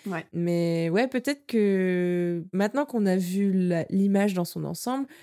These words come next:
Speaker 2: peut-être qu'on peut parler des types de séquences mail qui existent.
Speaker 1: Absolument. Euh,
Speaker 2: T'as quoi en tête, toi, par exemple ?
Speaker 1: Bah, euh... bah, la séquence de bienvenue, c'est un peu un classique pour la
Speaker 2: Ouais, c'est
Speaker 1: newsletter.
Speaker 2: vraiment la base, je pense. Celle
Speaker 1: Ouais.
Speaker 2: où tu te présentes, tu présentes le concept de ta
Speaker 1: Ouais,
Speaker 2: newsletter,
Speaker 1: grave.
Speaker 2: tes services, tes produits.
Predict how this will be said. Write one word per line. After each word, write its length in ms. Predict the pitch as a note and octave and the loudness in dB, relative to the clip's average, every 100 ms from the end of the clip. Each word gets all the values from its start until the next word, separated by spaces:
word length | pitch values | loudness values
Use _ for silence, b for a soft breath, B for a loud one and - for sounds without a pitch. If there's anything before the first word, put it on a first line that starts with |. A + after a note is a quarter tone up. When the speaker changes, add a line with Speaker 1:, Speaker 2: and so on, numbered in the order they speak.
| B | B
Speaker 2:
peut-être 260 | G3+ A#3 A#3+ | 2 2 2
qu'on 140 | G#3+ | -2
peut 140 | - | -2
parler 280 | E3+ F3 F3+ | -2 0 0
des 140 | E3 E3 | -2 -4
types 420 | - - C#4+ - | -2 -2 -2 -2
de 120 | F#3 | -2
séquences 460 | F#3+ - F#3 F#3 - | 0 -2 -4 -4 -2
mail 220 | G3+ A3 - | -4 -4 -10
qui 240 | - F3 D#3+ | -8 -2 -2
existent. 500 | D#3+ F#3+ C4+ - - - | 0 -2 -2 -6 -16 -12
Speaker 1:
Absolument. 680 | E3 - - A#3+ G#3+ F#4+ - _ _ _ F3+ | -12 -6 0 0 0 -4 -6 _ _ _ -4
Euh, 480 | F#3+ F#3 F3+ F3+ F3+ | -2 -2 -4 -4 -2
Speaker 2:
T'as 120 | F#3+ | 0
quoi 140 | G3+ | 2
en 100 | G3+ | 0
tête, 220 | F#3 F#3 | 0 -2
toi, 100 | - | -4
par 160 | E3 E3 | -4 -2
exemple ? 280 | E3 F3 F#3 _ _ | -2 -6 -8 _ _
Speaker 1:
Bah, 440 | G3 G3+ G#3+ G#3+ G#3+ | -4 0 2 4 4
euh... 600 | G#3+ G#3+ G#3+ G#3+ G#3+ G#3+ G3 _ - | 2 2 0 0 -2 -4 -8 _ -2
bah, 100 | G#3+ | 2
la 120 | A#3+ | 2
séquence 260 | B3+ D#4+ C4+ | 0 -2 0
de 80 | |
bienvenue, 300 | B3 A#3 A3+ | 2 2 2
c'est 100 | D4 | 2
un 80 | G#3+ | -2
peu 120 | F#3+ | 0
un 60 | A#3+ | -2
classique 360 | G#3+ F#3+ A3+ A3 | -2 -6 -6 -6
pour 80 | |
la 80 | G#3 | 0
Speaker 2:
Ouais, 120 | G#3+ | 2
c'est 140 | G#3+ G3 | 4 2
Speaker 1:
newsletter. 140 | G3 | 2
Speaker 2:
vraiment 160 | A#3 C#4 | 2 4
la 120 | G#3 | 4
base, 280 | F#3+ F#3 F#3 | 2 0 -2
je 40 | |
pense. 220 | - F#3 | -4 -4
Celle 220 | - G3 F#3 | -2 -4 0
Speaker 1:
Ouais. 260 | G#3+ G3+ | 2 2
Speaker 2:
où 20 | |
tu 140 | G3 F#3 | 0 -4
te 60 | |
présentes, 480 | - G#3 G3+ G#3 G#3 | 0 0 2 0 -4
tu 80 | - | -6
présentes 280 | - F#3 F3+ | -4 -2 -2
le 40 | |
concept 340 | F3+ F3+ F#3+ F3 | -2 -2 -2 0
de 60 | |
ta 140 | F3 F3 | 0 0
Speaker 1:
Ouais, 60 | |
Speaker 2:
newsletter, 340 | E3+ E3+ G#3+ G3+ | 0 2 2 4
Speaker 1:
grave. 280 | G3 F#3+ F#3+ | 2 0 -2
Speaker 2:
tes 100 | F3+ | -4
services, 380 | - E3+ F#3 - | -2 -2 -2 -6
tes 100 | - | -10
produits. 480 | - E3 F3+ G3 | -8 -6 -2 -2